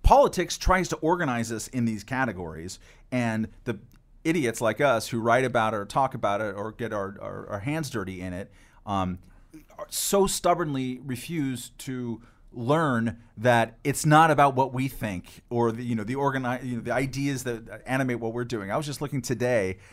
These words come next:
uh, because, you know, Trump will probably survive impeachment today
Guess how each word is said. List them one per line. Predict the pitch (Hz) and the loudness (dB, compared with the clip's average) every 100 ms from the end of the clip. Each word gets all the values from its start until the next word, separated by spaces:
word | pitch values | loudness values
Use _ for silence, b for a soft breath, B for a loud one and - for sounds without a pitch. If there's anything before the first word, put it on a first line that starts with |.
| B B | B B
uh, | 101 95 | -4 -2
because, | 107 110 101 98 - - _ - _ _ - - | -2 0 0 -4 -12 -18 _ -20 _ _ -18 -8
you | - | -6
know, | 78 | -6
Trump | 107 - 104 | -6 -4 -4
will | 104 | -2
probably | - 98 98 101 | -2 -2 -4 -10
survive | - 110 101 98 98 | -8 -4 -2 -4 -4
impeachment | 117 113 120 - 101 - | -8 -6 -8 -8 -10 -10
today | 107 101 90 90 | -8 -4 -6 -8